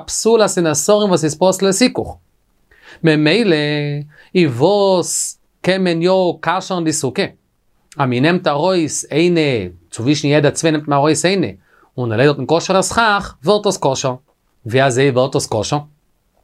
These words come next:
איז ער ווארט, דער אונטער די נסורים בלייבט פסול. ווייל נסורים איז פסול לסיכוך, לויט רב מאיר. אבער די סכך צווישן איז כשר. ווי קען זיין? זאגט רש"י, ער האט שוין דער מאן דער פריער דיקער בלאט.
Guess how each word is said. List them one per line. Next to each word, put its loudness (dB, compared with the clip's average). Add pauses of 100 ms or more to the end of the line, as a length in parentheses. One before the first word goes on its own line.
(160)
איז 2
ער 2
ווארט, 2
דער 0
אונטער 0
די 2
נסורים 0
בלייבט 0
פסול. -2 (360)
ווייל -2
נסורים 0
איז -2
פסול 0
לסיכוך, 0
לויט 0
רב 0
מאיר. -6 (540)
אבער 0
די -8
סכך -2
צווישן 0
איז 0
כשר. -2 (140)
ווי 2
קען 0
זיין? 0 (640)
זאגט 2
רש"י, 0
ער 4
האט 0
שוין 0
דער 2
מאן 0
דער -2
פריער -2
דיקער -2
בלאט. -2